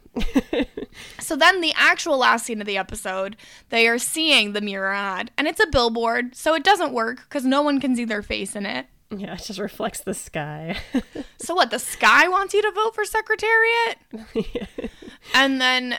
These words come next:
Speaker 2: Diane's like, "Oh, I'd hate to be down here when the sun, like, is setting and it hits that billboard." And she's like, "Oh man, that's gonna, that's gonna be a real problem."
Speaker 1: <laughs>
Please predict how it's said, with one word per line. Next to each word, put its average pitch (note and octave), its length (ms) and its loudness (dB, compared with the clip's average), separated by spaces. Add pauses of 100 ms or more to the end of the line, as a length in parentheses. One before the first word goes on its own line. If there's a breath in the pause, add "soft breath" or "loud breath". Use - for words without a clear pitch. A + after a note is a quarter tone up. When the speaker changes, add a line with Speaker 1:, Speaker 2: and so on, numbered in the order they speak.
(120)
Speaker 2:
Diane's B3+ 420 -2
like, C#4+ 200 -2
"Oh, D#4 100 2
I'd A#3 180 6
hate C4+ 180 -6
to G4 100 -6
be C#4 120 -8
down A#3 240 2
here C#4 160 0
when A#3+ 140 -2
the G3+ 80 -10
sun, F#4+ 640 -2
like, F#4+ 160 -6
is F4+ 140 -2
setting F#4+ 760 0
and - 160 -2
it B3 60 -4
hits C4+ 220 -4
that A#3+ 180 4
billboard." D4 480 2
And C4+ 140 2
she's - 80 -10
like, G#3+ 160 -8
"Oh A#3+ 120 -4
man, G#3+ 240 -4
that's G#3 180 -6
gonna, A#4 220 -10
that's - 340 -8
gonna G5+ 240 4
be C#4+ 140 4
a B3 80 4
real A3+ 340 0
problem." A3+ 840 4
Speaker 1:
<laughs> B3+ 60 2